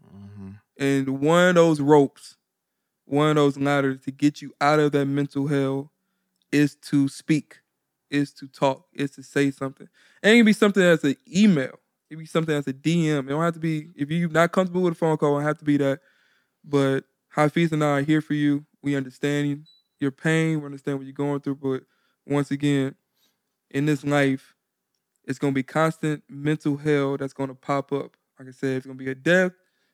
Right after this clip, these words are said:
Speaker 2: It's gonna be you lose your job. It's gonna be some situation that's gonna cause you to go back into mental hell. You have to have multiple strategies, multiple ways, multiple ropes, multiple ladders to get you out of the pits of hell.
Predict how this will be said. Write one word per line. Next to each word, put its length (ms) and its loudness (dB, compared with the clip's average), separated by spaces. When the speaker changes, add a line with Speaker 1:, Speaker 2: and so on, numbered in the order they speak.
Speaker 2:
It's 120 -20
gonna 220 -2
be 560 2
you 160 -16
lose 180 -2
your 100 -18
job. 520 0
It's 120 -8
gonna 140 -4
be 120 -14
some 360 -2
situation 580 -2
that's 120 -6
gonna 140 -6
cause 320 -2
you 60 0
to 40 -10
go 140 0
back 320 0
into 220 -2
mental 280 -14
hell. 300 -4
You 140 -4
have 500 0
to 180 -4
have 320 -2
multiple 640 -4
strategies, 640 -4
multiple 540 -4
ways, 440 2
multiple 460 -4
ropes, 400 4
multiple 320 -2
ladders 460 0
to 120 -20
get 300 0
you 100 -4
out 240 0
of 140 -4
the 100 -8
pits 360 -6
of 100 -16
hell. 300 -8